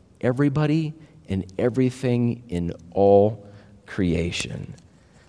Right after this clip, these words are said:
This is some pretty powerful stuff that the Apostle Paul is leading us through as we understand the day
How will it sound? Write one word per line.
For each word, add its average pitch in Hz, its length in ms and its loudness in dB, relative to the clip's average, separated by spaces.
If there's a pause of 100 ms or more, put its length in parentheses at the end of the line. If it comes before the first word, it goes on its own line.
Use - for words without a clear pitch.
(440)
This - 140 -10
is 131 100 2
some 135 160 4
pretty 131 220 4
powerful 123 440 4
stuff 113 520 4
that 80 100 -6
the 95 120 0
Apostle 98 400 0
Paul 104 340 2
is 82 180 -4 (480)
leading 135 480 6
us 98 160 2
through 101 280 2
as 98 120 0
we 104 200 0
understand 107 680 0
the 101 60 0
day 90 460 2